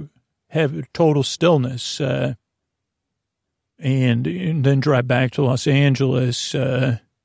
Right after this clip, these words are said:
not that I have any problem with him using my restroom. Well, I do. I mean, I don't think I talked about this. It's just, uh, when someone that, like, like, it, it's just hard for me to use a mirror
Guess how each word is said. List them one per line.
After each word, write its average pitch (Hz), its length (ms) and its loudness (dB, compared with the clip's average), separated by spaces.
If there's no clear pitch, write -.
not 180 260 0
that 185 120 2
I - 20 2
have 156 160 4
any 151 100 2
problem 156 240 2
with 135 140 0
him 143 160 2
using 139 260 0
my 120 140 -2
restroom. 131 1120 -2
Well, 151 140 2
I - 20 4
do. 139 600 2
I 139 80 0
mean, 135 200 2
I 131 80 2
don't 139 140 2
think 120 120 -4
I 117 80 0
talked 143 320 0
about 131 160 -6
this. 127 220 -8
It's 127 120 -6
just, - 280 -6
uh, 135 320 -4
when 151 220 -2
someone 160 640 0
that, 160 440 -2
like, 143 300 0
like, 147 480 -2
it, 135 140 -4
it's 160 180 -8
just - 120 -6
hard 185 200 4
for - 120 -4
me 160 100 2
to 139 80 2
use 147 320 0
a 135 40 0
mirror 135 840 2